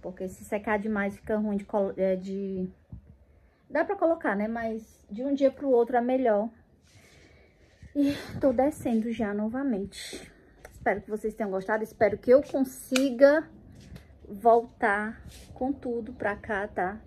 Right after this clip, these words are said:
Pro YouTube. Vou gravar um vídeo do tour pela papelaria, porque a papelaria já tem muita coisa do primeiro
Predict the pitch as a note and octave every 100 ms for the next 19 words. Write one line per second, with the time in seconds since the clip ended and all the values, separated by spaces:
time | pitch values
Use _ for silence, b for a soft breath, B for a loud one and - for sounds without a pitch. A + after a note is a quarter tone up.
0 | B B B B - G#3+ G#3 G3 - F3+
1 | F#3+ A#3+ - B B - C#4 D4+ D4 C#4+
2 | C4+ B3+ C4 C4 D4+ D#4 A#3 C#4 - C4
3 | C4+ C4+ C4 B3+ A#3+ A#3+ A#3 G#3+ G#3 G#3
4 | A3+ G#3 G3+ G3+ G3+ G3 G3 G3 F#3+ -
5 | G#3+ G#3+ B3 D#4 F#4+ F#4 F4+ B3 A#3 A#3+
6 | A3+ - B3 A#3 A3+